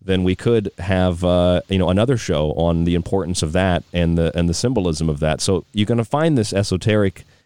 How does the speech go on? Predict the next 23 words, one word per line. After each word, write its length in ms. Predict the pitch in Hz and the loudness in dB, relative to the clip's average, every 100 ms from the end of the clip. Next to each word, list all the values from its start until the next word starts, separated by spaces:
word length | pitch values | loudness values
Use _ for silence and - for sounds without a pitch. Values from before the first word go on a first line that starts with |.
| _ _ | _ _
information, 640 | 92 92 90 92 98 87 | -4 0 0 0 0 0
regardless 560 | 82 82 95 104 87 - | 0 2 2 2 0 -2
of 160 | 80 85 | -4 0
whether 260 | 85 85 | 0 2
they 160 | 82 82 | 0 2
named 260 | 85 87 | 2 2
the 80 | 78 | 0
variant 500 | 76 85 87 80 - | 0 2 2 0 0
Z 340 | 78 82 85 87 | 0 2 2 2
or 120 | 85 | 0
if 60 | |
they 100 | 82 | 0
named 180 | 82 82 | 0 0
it 60 | 76 | 0
Omicron 640 | 78 87 82 - 82 90 | 0 0 -2 -2 0 2
or 120 | 85 | 0
if 80 | 78 | 0
they 120 | 80 | 0
named 340 | 80 85 82 80 | 0 2 0 0
it, 160 | 80 | 0
you 80 | 85 | 0
know, 100 | 78 | 0
"This 360 | 76 90 - | 0 -2 -2